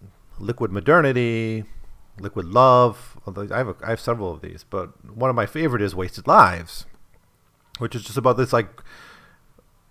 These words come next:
it's like a lumpen proletariat, but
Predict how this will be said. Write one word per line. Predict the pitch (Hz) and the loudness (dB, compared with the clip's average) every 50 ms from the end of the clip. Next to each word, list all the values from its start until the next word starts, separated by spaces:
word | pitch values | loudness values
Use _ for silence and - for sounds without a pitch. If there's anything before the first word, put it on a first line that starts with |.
| _ _ _ _ _ _ - | _ _ _ _ _ _ -16
it's | 107 110 - 151 | -14 -4 2 2
like | 147 143 | 4 4
a | 131 | 2
lumpen | 113 107 110 131 151 156 - 190 185 190 180 | 0 2 2 2 2 6 6 6 6 6 6
proletariat, | - 190 190 185 180 - - 170 170 170 170 170 175 175 180 - - _ - | 6 8 8 8 4 4 2 -2 0 0 0 0 0 -2 -2 -4 -6 _ -8
but | 110 95 - - _ | -6 -6 -6 -8 _